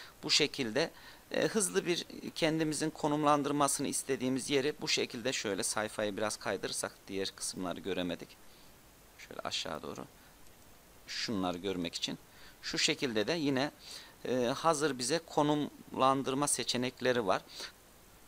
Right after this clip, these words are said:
Tabii bu seçeneklere bir de hizalama, e, başlığından da erişebiliriz.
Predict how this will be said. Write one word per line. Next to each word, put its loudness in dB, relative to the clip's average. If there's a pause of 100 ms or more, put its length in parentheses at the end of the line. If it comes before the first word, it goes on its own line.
(640)
Tabii 2
bu -6
seçeneklere 2
bir 0
de -2 (560)
hizalama, 4 (440)
e, -2 (360)
başlığından 2
da 4
erişebiliriz. 0